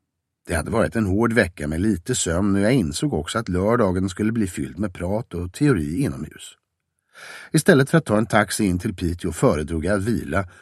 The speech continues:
och satsa på att utforska nattlivet nästa kväll. Så de flesta av kollegorna tillsammans med våra lärare för helgen, inklusive min rumskamrat,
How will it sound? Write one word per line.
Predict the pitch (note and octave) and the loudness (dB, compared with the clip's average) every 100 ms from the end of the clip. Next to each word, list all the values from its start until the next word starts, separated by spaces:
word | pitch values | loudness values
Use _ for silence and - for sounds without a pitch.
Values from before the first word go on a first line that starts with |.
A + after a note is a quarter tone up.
| _ | _
och | F#3+ | 0
satsa | - D3 - F#2+ | 2 2 0 -4
på | C#3 | -2
att | B2+ | 0
utforska | C#3 E2+ F2 D#2+ B2 | -2 -4 -6 -4 0
nattlivet | C#3 E2+ - C2+ B1 - | 0 0 -6 -14 -12 -6
nästa | D3 D3 - | -2 0 0
kväll. | C#3+ - - _ _ _ _ _ _ - | -2 -6 -18 _ _ _ _ _ _ -2
Så | D#3 | 6
de | D#3 D#3 | 6 8
flesta | D#3 G#2 B2 | 6 4 2
av | A#2 | 2
kollegorna | - A#2 D#2+ D#2+ F#2 F#2 | 4 2 2 0 0 0
tillsammans | F#2 B2 G#2+ G#2 G#2 A2+ - | 0 0 2 4 4 4 2
med | G2 F#2+ | 2 4
våra | G2+ G2+ | 2 2
lärare | A2+ A#2+ C#2+ D#2+ G2 | 4 2 2 0 0
för | G2 B2+ | 0 0
helgen, | F#2+ D#2 E2 G2+ G2+ - | 0 0 0 0 -2 -4
inklusive | - B2 A#2+ C3 - G2+ A#2 | 2 2 4 2 2 2 4
min | G2+ G2 | 4 4
rumskamrat, | C#3 G2 - C3+ D3+ E2+ | 2 0 0 0 0 -4